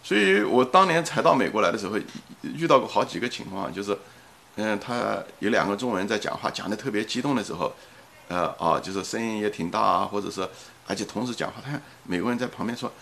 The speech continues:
，“他们两个是在争吵吗？他们俩是在吵架吗？”因为在西方人中，他觉得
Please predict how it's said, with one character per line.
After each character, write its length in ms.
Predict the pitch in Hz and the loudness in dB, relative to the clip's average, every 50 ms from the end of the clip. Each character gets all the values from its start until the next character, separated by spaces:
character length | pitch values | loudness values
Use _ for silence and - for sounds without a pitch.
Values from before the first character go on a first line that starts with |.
| - - | -20 -14
，“他 140 | - - 180 | -8 -6 -2
们 100 | 185 151 | 0 2
两 140 | 131 131 143 | 2 2 2
个 60 | 151 | 0
是 120 | 151 - | -2 -2
在 80 | 147 143 | -4 -4
争 280 | 139 - 170 170 160 | -2 0 -2 -2 -2
吵 180 | 156 - - - | -2 -4 -4 -4
吗？ 180 | - 78 87 - - - - - | -4 -4 -6 -8 -12 -18 -20 -12
他 80 | - 147 | -6 -2
们 80 | 156 151 | 0 2
俩 140 | 131 117 | 2 2
是 80 | 117 127 | 0 0
在 80 | 139 131 | -4 -4
吵 240 | - - - - | -4 -2 -2 -2
架 180 | - 120 127 123 | 0 0 0 0
吗？” 140 | 110 92 - - - - - - | 0 0 -4 -6 -12 -20 -16 -10
因 80 | - 147 | -4 0
为 40 | 196 | 0
在 200 | 156 - 196 - - - - - - - - | 2 2 2 0 0 -2 -14 -20 -20 -16 -10
西 160 | - - 160 | -8 -4 0
方 180 | 160 185 175 165 | 4 6 6 6
人 140 | 139 127 127 | 6 4 2
中， 180 | 139 143 139 | 2 0 0
他 80 | 131 135 | 0 0
觉 140 | 131 143 147 | -2 -2 -2
得 160 | 151 143 | -2 -4